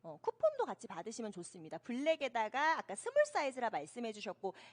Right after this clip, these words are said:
라이브 사은품 선택 꼭 눌러주세요. 이어링 갑니다. 요렇게 해서 장바구니를 하나 담으신 다음에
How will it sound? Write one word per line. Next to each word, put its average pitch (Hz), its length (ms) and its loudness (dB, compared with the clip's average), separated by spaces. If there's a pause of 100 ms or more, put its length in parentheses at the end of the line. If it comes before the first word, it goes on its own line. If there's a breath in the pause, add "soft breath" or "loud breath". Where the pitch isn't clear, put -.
라이브 294 380 4
사은품 302 460 2
선택 466 340 -2
꼭 494 200 0
눌러주세요. 185 580 -2
이어링 240 440 0
갑니다. 214 600 0
요렇게 294 280 -2
해서 285 100 -6
장바구니를 247 680 0
하나 247 160 -2
담으신 247 680 -4
다음에 214 680 -2